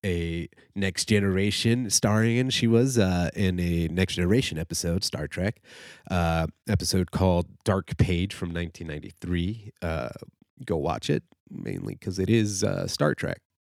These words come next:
Y-, you just gotta watch Star Trek. And, uh, she was in Kiki's Delivery Service. Then we got Bring It On. That rounds out her filmography.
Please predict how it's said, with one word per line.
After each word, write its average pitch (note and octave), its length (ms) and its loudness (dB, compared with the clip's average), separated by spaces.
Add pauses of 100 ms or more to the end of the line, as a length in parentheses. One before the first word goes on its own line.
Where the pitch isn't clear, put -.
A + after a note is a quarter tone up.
(220)
Y-, - 160 -10
you - 80 -8
just - 160 -8
gotta - 160 -2
watch - 240 -4
Star - 220 -6
Trek. - 340 -18 (1120)
And, G2 300 -8
uh, F#2 180 -2
she G2 160 0
was F#2 100 4
in F2+ 140 0
Kiki's G2+ 500 2
Delivery A2+ 460 6
Service. D#2 540 2
Then D2+ 100 -6
we D#2+ 120 -6
got D#2 480 -2
Bring G#2 200 0
It G2 100 2
On. C#2+ 400 -2 (180)
That D#2+ 200 -6
rounds F2 240 -6
out E2+ 180 -2
her B2 380 2
filmography. - 840 -4